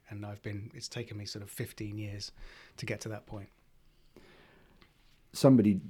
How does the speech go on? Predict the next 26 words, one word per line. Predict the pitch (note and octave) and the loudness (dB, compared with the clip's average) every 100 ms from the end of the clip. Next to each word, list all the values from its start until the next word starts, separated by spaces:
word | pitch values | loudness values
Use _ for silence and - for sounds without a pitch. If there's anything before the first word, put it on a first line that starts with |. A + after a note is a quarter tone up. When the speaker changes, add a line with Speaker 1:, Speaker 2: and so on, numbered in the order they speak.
| - | 0
Speaker 2:
one, | G#2 G2+ G2+ | 4 4 4
a | F#2 | 0
friend | - G#2+ | 6 8
of | F#2+ | 10
mine | F2+ F2 | 8 4
from | - F2+ F2+ - | 4 2 2 0
school | - - F2+ | 0 4 6
years | F#2 F2+ | 8 6
ago, | E2+ D#2 | 4 0
described | D#2+ - G2 F2+ D#2 | 0 0 4 6 6
the | D#2+ | 4
job | A2 F#2+ - | 8 8 6
that | - | 2
he | D#2+ | 0
did | - D2+ F2 | 2 2 4
working | E2 - E2 | 2 4 4
on | D#2+ | 6
the | |
railways | F2 E2+ E2 D2+ D#2+ | 8 8 6 2 2
as | E2+ | 2
an | F2 | 4
inconvenient | F#2 - D#2+ E2 E2 - | 4 6 4 6 4 4
means | E2+ E2 - | 4 2 0
to | E2 | 2
an | D#2+ | 4
end. | E2+ D2+ D2 | 4 2 -2